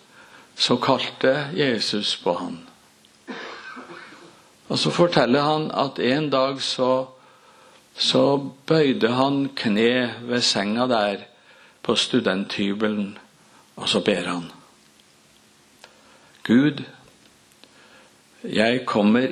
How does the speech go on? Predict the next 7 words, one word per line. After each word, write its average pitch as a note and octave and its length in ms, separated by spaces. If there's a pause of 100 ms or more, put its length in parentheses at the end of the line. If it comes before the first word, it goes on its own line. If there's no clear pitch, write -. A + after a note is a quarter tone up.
(120)
ikke - 420
for C3 300
å C#3+ 100
fuske - 560
med D3+ 240
deg, G2 220 (1400)
men A2+ 480